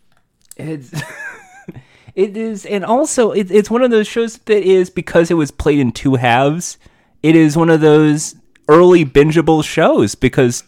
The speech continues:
twenty, like, four minutes divided by two is twelve minutes. This precursor to YouTube. It's like, you can just watch one game and be like, "I'm done."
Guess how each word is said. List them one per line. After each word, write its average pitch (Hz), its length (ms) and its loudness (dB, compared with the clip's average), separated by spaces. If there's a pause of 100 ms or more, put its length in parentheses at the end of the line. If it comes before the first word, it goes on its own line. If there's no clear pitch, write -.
(100)
twenty, 143 300 -2 (240)
like, 131 220 -2
four 139 240 -2
minutes 131 340 -2
divided 117 220 0
by 113 100 2
two - 120 -6
is 120 120 -6
twelve 117 360 -4
minutes. 117 460 -6 (180)
This 170 140 -4
precursor 180 840 -2
to 156 120 -10
YouTube. 110 640 -4 (720)
It's - 180 -4
like, 147 220 0
you 160 60 -8
can 208 120 0
just 196 140 -2
watch 160 160 2
one 151 160 0
game 151 180 0
and 143 80 0
be 139 100 4
like, 127 280 2
"I'm 123 240 -2
done." 110 440 0